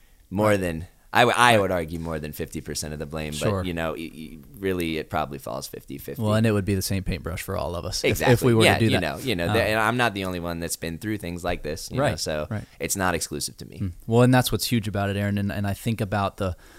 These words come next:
Speaker 2: the future, not just for you, but for the, the people of our church and the young men and women as well. This, this Fellowship Family Podcast, I mean, it's new.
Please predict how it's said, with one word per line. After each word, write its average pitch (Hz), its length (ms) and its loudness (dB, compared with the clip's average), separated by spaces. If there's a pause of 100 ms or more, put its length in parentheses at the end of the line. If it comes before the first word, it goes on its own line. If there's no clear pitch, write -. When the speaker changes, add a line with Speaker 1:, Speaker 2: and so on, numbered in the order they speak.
(140)
Speaker 2:
the 113 80 2
future, 120 500 2
not 120 220 4
just 113 220 -2
for - 120 -4
you, 110 260 2
but 104 220 0
for 107 160 0
the, 98 160 0
the 95 160 -2
people 117 320 2
of 104 100 0
our 101 100 2
church 104 300 -2
and 98 120 -2
the 101 60 0
young 104 260 2
men 104 160 2
and 95 100 0
women 104 220 2
as 95 160 -2
well. 104 280 4
This, 104 240 0 (280)
this 135 180 4
Fellowship 123 400 4
Family 107 240 2
Podcast, 110 480 -2
I 107 60 -4
mean, 113 100 -2
it's 175 160 -6
new. 104 380 -2